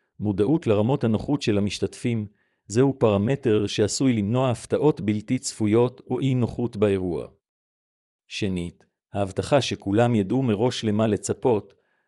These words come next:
זוהי שקיפות שעוזרת למשתתפים להחליט אם הם רוצים להיות נוכחים במופע הריקוד במסיבה או לא. לבסוף,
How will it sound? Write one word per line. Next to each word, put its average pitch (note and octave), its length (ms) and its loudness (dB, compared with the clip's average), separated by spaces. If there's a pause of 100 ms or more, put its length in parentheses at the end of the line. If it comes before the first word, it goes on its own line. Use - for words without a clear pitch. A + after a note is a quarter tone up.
זוהי B2 260 0
שקיפות D3 480 -4
שעוזרת A#2 540 2
למשתתפים G#2 640 -2
להחליט A2+ 480 -2
אם A2+ 120 -2
הם G#2+ 100 0
רוצים B2 380 -2
להיות A#2 300 0
נוכחים C3+ 480 -2
במופע A2+ 400 0
הריקוד A2 460 -2
במסיבה A2+ 680 -2 (140)
או G#2+ 100 -2
לא. E2 260 -4 (1120)
לבסוף, G2 760 -2